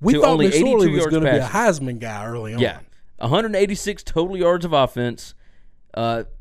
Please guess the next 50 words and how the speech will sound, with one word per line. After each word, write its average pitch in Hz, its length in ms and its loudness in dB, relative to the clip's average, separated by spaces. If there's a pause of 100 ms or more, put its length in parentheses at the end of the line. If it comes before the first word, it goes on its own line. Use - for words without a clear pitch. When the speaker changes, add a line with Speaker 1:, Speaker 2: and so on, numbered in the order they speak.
(160)
Speaker 2:
Michigan 175 440 -4
held 135 260 2
the 117 40 -4
ball 117 220 0
for 101 140 -12
thirty-eight 120 500 0
minutes. 104 260 -10
That's 180 200 2
a 180 40 4
big 131 300 0
part 135 240 2
of 110 100 -4
what 123 120 4
Speaker 1:
This 147 80 4
Speaker 2:
makes 123 160 2
Speaker 1:
is - 40 -8
Speaker 2:
their 120 80 0
defense 120 380 -4
so 156 120 -2
good. 175 320 -2 (280)
Speaker 1:
This, 170 340 2
me 160 180 0
and 185 80 2
you 185 80 2
said 143 240 -4
this 139 140 -4
beforehand. 285 540 -2
Speaker 2:
Whew. 254 400 -4
Speaker 1:
This 175 280 2
is 170 200 2
an 156 120 0
old 160 340 2
school 147 500 0
S 127 380 -8
E 123 160 -8
C 113 300 -8
football 98 500 -10
team. 82 320 -14
Speaker 2:
Yes, 101 220 -8
it - 60 -14
Speaker 1:
They 127 160 -2
Speaker 2:
is. 127 80 -6
Speaker 1:
just 160 220 0
happen 143 320 -6
to 131 60 -10
play 123 260 -6
above 113 300 -6
the 107 60 -10
Mason-Dixon 101 720 -10
line. 69 300 -14